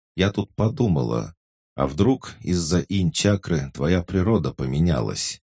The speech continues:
Ого, верни-ка назад. Какой сложный узор. На уровне нити крови, не меньше».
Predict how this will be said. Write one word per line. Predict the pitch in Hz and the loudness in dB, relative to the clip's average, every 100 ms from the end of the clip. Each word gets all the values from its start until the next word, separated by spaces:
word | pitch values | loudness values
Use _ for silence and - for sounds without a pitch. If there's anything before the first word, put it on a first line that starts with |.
| _ _ _ - | _ _ _ -4
Ого, | 65 65 82 98 82 - - | -4 0 4 6 4 0 -2
верни-ка | 78 82 101 120 - | 2 2 2 0 0
назад. | 73 67 65 60 55 - - _ _ _ _ | 0 0 0 -2 -4 -12 -20 _ _ _ _
Какой | 71 69 98 85 | -2 2 4 6
сложный | - 90 87 73 85 | 4 6 4 4 2
узор. | 87 85 90 71 64 - _ _ _ _ | 4 2 4 2 0 -6 _ _ _ _
На | 67 73 | 2 6
уровне | 104 101 87 92 | 6 6 6 4
нити | 87 87 90 87 | 6 6 4 0
крови, | 85 - 90 85 67 62 - | -2 4 6 6 4 -2 -4
не | 67 71 | -4 2
меньше». | 76 80 73 - 53 - | 4 4 4 0 -2 -6